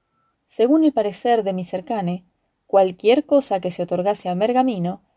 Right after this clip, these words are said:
era tan perdida como si se tirase al fuego. Pasados unos días, viendo Bergamino que no le decían nada, ni le proporcionaban trabajo alguno,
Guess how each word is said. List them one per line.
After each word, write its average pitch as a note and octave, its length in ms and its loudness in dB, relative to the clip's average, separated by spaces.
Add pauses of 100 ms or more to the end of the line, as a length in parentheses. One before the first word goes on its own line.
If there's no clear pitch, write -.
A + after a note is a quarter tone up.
(120)
era G#3 420 4
tan G3+ 320 -2
perdida A3+ 540 0
como G3+ 280 -6
si G#3 120 -12
se A3 160 -4
tirase G#3 420 -2
al A3 80 -2
fuego. - 440 -10 (1200)
Pasados F#3 400 2
unos F3+ 160 -4
días, F3 480 -2 (380)
viendo F3+ 380 2
Bergamino F#3 600 0
que D#3+ 140 -8
no E3 200 -2
le F#3+ 160 0
decían F#3 540 -4
nada, G3 400 0 (320)
ni C#4+ 160 2
le G#3+ 100 2
proporcionaban F3+ 680 -2
trabajo F3 400 -4
alguno, F3+ 440 -2